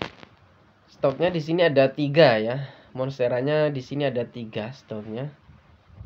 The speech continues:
Oke, kita next lagi. Nah, ini ada rajanya supplier.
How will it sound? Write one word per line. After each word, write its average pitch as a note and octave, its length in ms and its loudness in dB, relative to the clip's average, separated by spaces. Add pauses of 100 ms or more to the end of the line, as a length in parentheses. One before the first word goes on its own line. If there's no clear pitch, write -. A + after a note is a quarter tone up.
(1120)
Oke, F3+ 320 4
kita F#3+ 400 2
next F3 320 2
lagi. D#3 480 4
Nah, D3+ 240 4
ini C#3+ 240 0
ada B2 240 0
rajanya A#2+ 480 0
supplier. - 960 -2